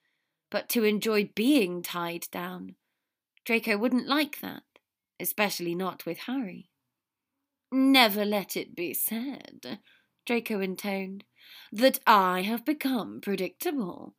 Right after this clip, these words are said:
No fear, Harry. I will also be teaching you counterspells.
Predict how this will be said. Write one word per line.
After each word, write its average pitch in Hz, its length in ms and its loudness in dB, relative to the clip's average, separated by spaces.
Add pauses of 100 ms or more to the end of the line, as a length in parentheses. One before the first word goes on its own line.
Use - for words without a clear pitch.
(440)
No 233 500 6
fear, 254 360 -2
Harry. 180 600 -10 (280)
I 247 180 6
will 226 140 4
also 220 400 2
be 131 140 -4
teaching 214 540 -4
you 202 160 -4
counterspells. - 1080 -10